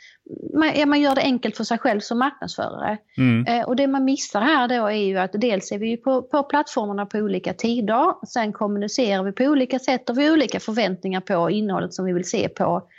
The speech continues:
Speaker 1: på Instagram och LinkedIn till exempel. Och, och utöver det så har vi ju dessutom olika format som vi ska ta hänsyn till. Att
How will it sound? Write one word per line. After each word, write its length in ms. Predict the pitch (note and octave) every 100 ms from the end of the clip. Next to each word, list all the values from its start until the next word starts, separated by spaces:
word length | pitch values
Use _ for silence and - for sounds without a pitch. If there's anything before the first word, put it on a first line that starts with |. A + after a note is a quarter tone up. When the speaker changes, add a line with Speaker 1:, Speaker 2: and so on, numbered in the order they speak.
| - -
Speaker 1:
på 180 | D#4
Instagram 560 | B3 A3 G3+ F#3+ F#3+ F#3
och 240 | G#3 F#3 G3+
LinkedIn 440 | E3+ F3+ - F3+
till 140 | - -
exempel. 440 | - - E3+ - - _ _ _ - -
Och, 240 | C4 - B3+
och 100 | B3
utöver 420 | B3+ B3+ A#3+ G#3+
det 200 | B3+ G#3
så 120 | G3+
har 120 | G#3 G3+
vi 60 |
ju 40 | A#3
dessutom 560 | B3 A#3+ A3+ A3 G3 -
olika 360 | A3+ G#3+ G3+
format 500 | F#3+ A3 B3 B2+ E3+
som 140 | - F#3+
vi 100 | F#3+
ska 140 | G3
ta 120 | G3
hänsyn 400 | G#3+ C4 C4 G3
till. 240 | G3 G3+ G3
Att 180 | F#3+